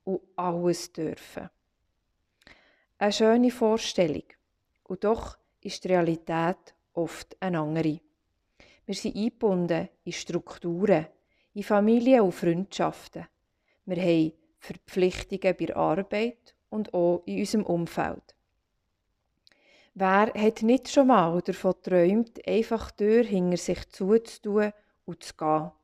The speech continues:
Sein Rucksäckchen mit dem Nötigsten packen, niemandem etwas zu sagen und einfach zu gehen. Raus in die grosse Welt. So romantisch, wie man sich die Freiheit vorstellt,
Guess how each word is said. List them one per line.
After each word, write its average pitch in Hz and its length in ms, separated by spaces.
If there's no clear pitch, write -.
Sein 233 340
Rucksäckchen 262 680
mit 196 260
dem 185 100
Nötigsten 190 600
packen, - 640
niemandem 254 500
etwas - 480
zu - 80
sagen 214 400
und 180 180
einfach 170 440
zu - 160
gehen. 156 340
Raus 175 220
in - 600
die 208 100
grosse 160 480
Welt. 151 240
So - 180
romantisch, 214 760
wie 220 80
man 208 140
sich 202 220
die - 100
Freiheit 196 560
vorstellt, 196 720